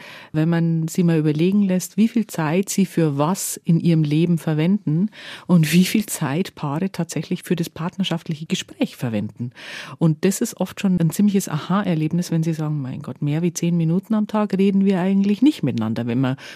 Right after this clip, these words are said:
Glück haben, weil wir sehen uns vielleicht gar nicht mal jeden Tag.“ Und da kann dann ein Gespräch in der Beratung auch über Prioritäten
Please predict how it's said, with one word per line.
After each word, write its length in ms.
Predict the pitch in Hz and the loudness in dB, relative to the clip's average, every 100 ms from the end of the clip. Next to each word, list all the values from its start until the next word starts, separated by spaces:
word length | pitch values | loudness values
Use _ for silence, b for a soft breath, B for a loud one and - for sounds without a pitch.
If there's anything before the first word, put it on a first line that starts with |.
| B | B
Glück 260 | 180 190 - | 4 4 2
haben, 240 | 110 110 | -2 0
weil 120 | 120 | -2
wir 100 | 131 | -2
sehen 200 | 131 190 | 2 2
uns 120 | 123 | 2
vielleicht 240 | - 113 - | 0 -6 -4
gar 120 | 113 | -4
nicht 200 | 113 - | -4 -4
mal 120 | 117 | -4
jeden 360 | 117 123 127 120 | -4 -2 -4 -6
Tag.“ 320 | 123 - - B B B B B | -8 -10 -10 B B B B B
Und 540 | - 160 151 151 - - | 0 2 2 -2 -6 -2
da 200 | 147 226 | 0 0
kann 280 | - 202 196 | 0 0 2
dann 260 | 190 185 - | 2 0 -2
ein 180 | 147 | -4
Gespräch 680 | 151 147 - 147 156 247 262 | -4 -6 -4 0 2 0 0
in 200 | 196 240 | 2 2
der 120 | 247 | 2
Beratung 640 | 220 175 160 185 - 220 | 0 -2 -2 -4 -2 -2
auch 240 | 170 175 180 | 0 0 -2
über 260 | - 165 | 0 -2
Prioritäten 1080 | 156 - 180 170 147 - 196 262 _ 175 196 | -2 0 2 2 0 -2 -2 -2 _ -2 -2